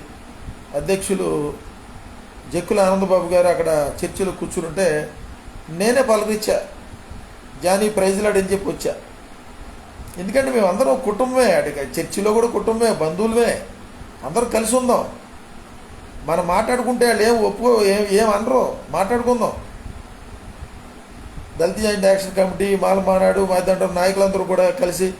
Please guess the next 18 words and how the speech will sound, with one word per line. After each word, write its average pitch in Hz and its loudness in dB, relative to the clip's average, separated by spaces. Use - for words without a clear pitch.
మా 180 0
చర్చిల 196 0
మీద 214 0
దాడులు 196 4
జరుగుతున్నాయి, 185 0
మన 170 0
కాలనీల 190 4
మీద 196 2
దాడులు 185 2
జరుగుతున్నాయి, 175 -2
మనందరం 175 0
కూడా, 185 4
ఆ, 160 0
ఏం 202 4
చేద్దామని 202 2
చెప్పి 202 0
సమావేశం 190 2
అవుదాం. 131 -2